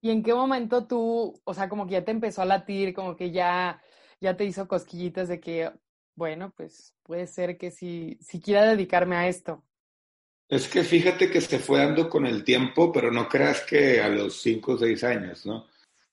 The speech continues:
Speaker 2: Al año yo ya estaba enamorado de este deporte y ya estaba súper adentro y dije, "Va, vamos a intentarlo y ver hasta dónde nos lleva este camino", ¿no? Y fue ahí donde me empecé a, a capacitar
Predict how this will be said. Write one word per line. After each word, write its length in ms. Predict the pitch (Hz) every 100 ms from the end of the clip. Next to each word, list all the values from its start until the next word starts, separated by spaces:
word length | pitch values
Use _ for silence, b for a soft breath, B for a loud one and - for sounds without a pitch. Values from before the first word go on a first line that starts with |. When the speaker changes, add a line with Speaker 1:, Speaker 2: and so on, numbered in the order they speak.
| -
Speaker 2:
Al 180 | 113 123
año 360 | 131 143 156
yo 160 | 147 135
ya 100 | 135
estaba 380 | 139 - 135 139
enamorado 480 | 135 117 110 120 131
de 40 |
este 220 | 123 127
deporte 640 | 120 - 113 - - 143 147
y 180 | 113 107
ya 120 | -
estaba 400 | - 113 120 113
súper 340 | - 110 110
adentro 540 | 107 104 110 110 - 151
y 100 | 135
dije, 380 | 117 113 110 104
"Va, 300 | 104 131 110
vamos 300 | 104 117 127
a 40 |
intentarlo 800 | 117 110 101 107 107 - - - - _ b b -
y 140 | 104
ver 180 | 107 101
hasta 260 | 131 - 107
dónde 220 | 104 120
nos 160 | 110
lleva 580 | 92 98 107 110 87 - - _ _ _ -
este 260 | - -
camino", 460 | - 101 131 127 98
¿no? 340 | 98 120 151 -
Y 80 | -
fue 240 | - 104
ahí 180 | 113 123
donde 300 | 131 139 139
me 100 | 117
empecé 480 | 95 95 90 92 101
a, 240 | 110 92 82 -
a 160 | 95
capacitar 880 | 92 92 92 87 87 - 98 117 -